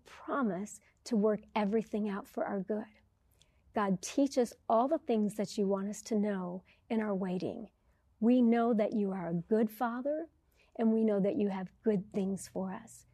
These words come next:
So, Father, teach us what we need to know in this period of waiting.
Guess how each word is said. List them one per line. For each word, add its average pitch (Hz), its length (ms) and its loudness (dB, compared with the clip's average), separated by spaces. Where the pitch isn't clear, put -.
So, 233 160 -4
Father, 214 320 0
teach 233 360 -2
us 262 180 -2
what 240 140 0
we 226 120 0
need 214 220 0
to 226 120 -4
know 185 420 -4
in 226 100 2
this 202 200 -2
period 214 360 0
of 202 100 -2
waiting. 170 560 -4